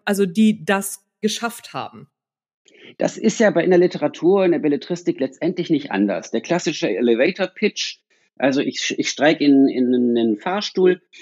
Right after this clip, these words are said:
Speaker 2: und da steht dann gerade ein Produzent, ein Verleger, wer auch immer vor mir, den ich zufällig treffe und dem muss ich jetzt in den zwanzig Sekunden, die fünfzehn Sekunden, die ich habe,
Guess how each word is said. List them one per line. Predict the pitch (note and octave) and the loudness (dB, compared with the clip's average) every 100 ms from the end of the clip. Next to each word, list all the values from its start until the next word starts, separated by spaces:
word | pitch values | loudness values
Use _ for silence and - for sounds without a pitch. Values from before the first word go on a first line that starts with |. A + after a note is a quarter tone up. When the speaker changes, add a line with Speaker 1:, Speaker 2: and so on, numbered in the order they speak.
| - - | -20 -10
Speaker 2:
und | - D3 - | 2 2 2
da | C3 C#3 | -2 -2
steht | - C#3 D#3 | 0 2 2
dann | C#3+ C#3+ | 2 -2
gerade | A2+ C3 | -2 -2
ein | B2+ A2+ G#2 | 0 0 -2
Produzent, | G#2+ G#2 - B2+ E3 G3 - | -2 -2 -4 -2 -2 -2 -2
ein | C3+ B2 | -6 -4
Verleger, | A#2+ A#2 C#3+ F3+ F#3+ F3+ F3 _ _ _ - | -4 0 0 2 0 -2 -4 _ _ _ -4
wer | C#3 F#2+ | -2 -2
auch | - B2 | -6 -2
immer | F3 G#3 | -2 -2
vor | - - F#3+ F#3+ | -8 -2 0 0
mir, | F#3 F#3 D#3 D#3+ _ _ _ - | 2 0 -2 -12 _ _ _ 2
den | C#4 | 4
ich | - - | 4 -2
zufällig | C#4 C4+ A#3+ G#3+ | 0 2 2 0
treffe | - F3+ F#3 F#3+ - - - | -2 -4 -2 -4 -4 -14 2
und | D#3 | 4
dem | F3+ A#3 G#3 | 6 4 2
muss | A3+ | 0
ich | B3 - | -4 -2
jetzt | G#3 - - | -4 -4 -2
in | F3+ G#3 A#3 _ _ _ - _ _ _ _ _ _ _ - _ | 2 2 0 _ _ _ -20 _ _ _ _ _ _ _ -20 _
den | - D#3 E3 D3 | -18 -2 0 0
zwanzig | C#3+ G#3+ B3 A3+ | -2 -2 -2 -4
Sekunden, | G#3 G#3 F3 C3 E3 D3+ | 2 2 4 4 2 2
die | C#3+ | -2
fünfzehn | - A#3 A3+ G3 | -4 -6 -2 -2
Sekunden, | - D#3+ C#3 A#2 | 2 0 2 -2
die | G2+ | -4
ich | - | -8
habe, | D3 A3 D3+ D#3+ | -4 -2 0 -2